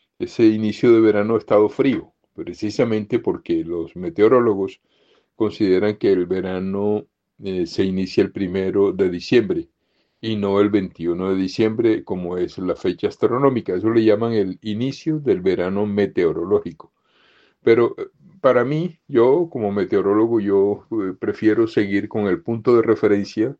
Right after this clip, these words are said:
de veintiuno de diciembre como inicio de la temporada de verano, así como te digo que no haya comenzado el, el calor y todavía se sienta,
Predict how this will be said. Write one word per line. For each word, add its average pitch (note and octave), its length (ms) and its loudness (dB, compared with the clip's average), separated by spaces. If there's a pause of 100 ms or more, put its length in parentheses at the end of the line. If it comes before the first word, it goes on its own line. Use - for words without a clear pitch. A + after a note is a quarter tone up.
(600)
de G#2 120 0
veintiuno F#2+ 580 -2
de G#2+ 60 2
diciembre G#2 460 0
como F2+ 300 -4
inicio G2 420 0
de F#2+ 60 4
la F2+ 140 2
temporada F2+ 420 -2
de F#2+ 80 4
verano, G2 440 0
así C3 440 0
como C3+ 320 -2
te G2+ 100 2
digo G2+ 320 2
que F#2+ 240 -4
no G2 240 -2
haya G2 320 0
comenzado F#2 640 0
el, F2 240 2
el E2+ 360 -4
calor E2+ 500 0
y F2+ 220 -8
todavía F2 500 0
se - 100 -6
sienta, F2+ 560 -4